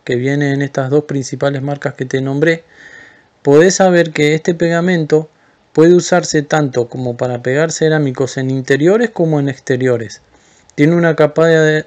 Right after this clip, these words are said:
una capacidad de adherencia muy alta que incluso hasta podés instalar cerámico sobre cerámico. Luego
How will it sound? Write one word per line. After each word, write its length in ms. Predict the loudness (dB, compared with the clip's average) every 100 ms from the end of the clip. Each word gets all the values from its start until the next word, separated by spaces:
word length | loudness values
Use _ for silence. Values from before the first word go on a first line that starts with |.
| -6
una 240 | -2 0
capacidad 580 | 0 0 0 2 4 4
de 120 | 4
adherencia 640 | 2 0 0 -2 -4 -4
muy 340 | -2 0 2 4
alta 460 | 2 2 0 -2 -4 _ _ -20 -20 -2
que 120 | 0
incluso 480 | 0 -2 -2 2 0
hasta 260 | 2 -2
podés 360 | 0 0 0 -2
instalar 480 | -4 -4 0 0 0
cerámico 680 | -2 0 0 0 0 -2 -2
sobre 420 | 0 2 2 0
cerámico. 640 | -2 -2 -4 -6 -10 -16 _ _ _ _ _ _ _ _ _ _ _ _ _ _ _ _ _ _ _ _ _ _ _ _ _ _ _ _
Luego 540 | 2 6 8 6 2